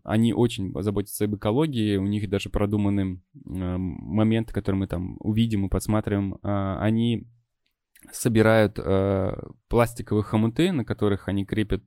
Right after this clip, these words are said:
э, э, прикрепленные люверсами баннеры, и они также используются,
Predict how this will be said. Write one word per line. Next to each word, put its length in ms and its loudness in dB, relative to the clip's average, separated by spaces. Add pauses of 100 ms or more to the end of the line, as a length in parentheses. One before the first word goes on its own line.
э, 260 2 (420)
э, 1080 -4
прикрепленные 680 0
люверсами 600 2
баннеры, 500 0 (360)
и 180 2
они 200 0
также 260 -2
используются, 600 -4